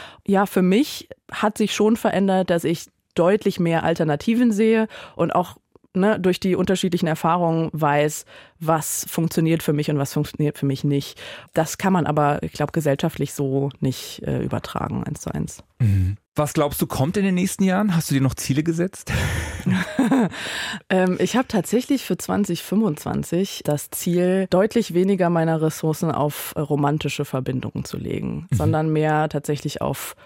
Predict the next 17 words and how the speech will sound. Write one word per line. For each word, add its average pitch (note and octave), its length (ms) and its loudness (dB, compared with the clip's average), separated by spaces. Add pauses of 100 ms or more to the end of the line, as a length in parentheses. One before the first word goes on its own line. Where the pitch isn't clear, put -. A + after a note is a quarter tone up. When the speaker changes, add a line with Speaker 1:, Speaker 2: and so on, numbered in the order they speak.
Speaker 1:
freundschaftliche D#3+ 840 -2
und C3+ 120 -4
verwandtschaftliche F#3+ 720 -4
Be-, F#3+ 140 -6 (240)
äh, F#3 180 -2
Beziehungen G3 680 0
und E3 140 -4
da D3 140 0
auch C#3 240 -2 (460)
ein E3 60 -2
bisschen D#3 280 0
mehr D3 240 2
in D3+ 100 0
die C#3+ 120 0
Gemeinschaft D3+ 520 -2
zu - 80 -6
investieren, D#3 840 -2